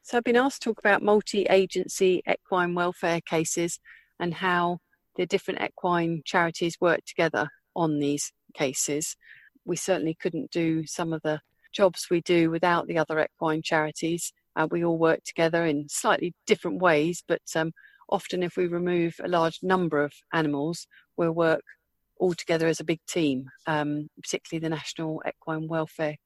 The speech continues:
Council charities, um, that we all know each other, we work together and try and split the cost and the resources and the amount of people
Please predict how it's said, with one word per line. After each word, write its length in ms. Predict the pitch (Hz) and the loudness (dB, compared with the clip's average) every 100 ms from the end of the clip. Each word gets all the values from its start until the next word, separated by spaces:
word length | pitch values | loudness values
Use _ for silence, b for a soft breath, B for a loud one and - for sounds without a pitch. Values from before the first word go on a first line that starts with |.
| - | -2
Council 420 | 185 165 - 143 | 0 0 -4 -10
charities, 680 | - 147 143 - 131 156 - B B B B _ _ _ | -6 -4 -4 -4 -6 -6 -10 B B B B _ _ _
um, 300 | - 151 151 - | -8 -6 -8 -4
that 140 | - - _ - | -4 -4 _ -6
we 160 | 185 | -2
all 140 | 165 156 | 0 2
know 240 | 165 165 | 4 4
each 200 | 165 - | 2 2
other, 200 | 165 160 | 0 0
we 80 | 151 | -2
work 280 | 156 160 - | 2 0 0
together 400 | - 165 156 156 - B B B | -4 -2 0 -2 -6 B B B
and 140 | 160 160 | -8 -8
try 400 | - 156 156 156 _ _ _ - | -4 -2 -2 -4 _ _ _ -6
and 140 | 180 | -4
split 280 | - - - | -4 -2 -2
the 80 | 156 | -4
cost 560 | - - 170 - - - | -4 2 2 2 -6 -4
and 160 | 147 | -2
the 60 | 147 | -2
resources 760 | 160 170 165 - 160 - 151 | 0 0 0 -4 -4 -4 -4
and 80 | 156 | -2
the 80 | 156 | 0
amount 240 | 160 156 | 0 -2
of 80 | 139 | -4
people 460 | - 151 - 143 | -6 -6 -4 -8